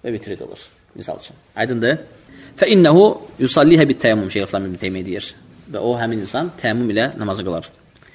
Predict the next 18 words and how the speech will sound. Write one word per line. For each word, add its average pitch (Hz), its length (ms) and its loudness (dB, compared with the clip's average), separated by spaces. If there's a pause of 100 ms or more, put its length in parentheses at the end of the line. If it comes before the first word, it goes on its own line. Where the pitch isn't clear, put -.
(760)
Qultu, 277 360 6 (500)
kim 220 140 0
deyir 220 140 6
bunu? 175 360 6 (500)
Kitabın 151 240 0
sahibi 120 280 2
Əbu 107 180 -2
Malik. 101 240 0 (960)
وَلَعَلَّ 127 440 4
الْأَظْهَرْ 151 420 2 (140)
أَنَّهُ 123 240 0
يَتَيَمَّمْ 117 420 0 (320)
Mən 135 180 0
də 120 80 0
bu 120 100 -4
görüşü 98 340 -4 (280)
tərcih 95 300 -4
edirəm. 120 260 -4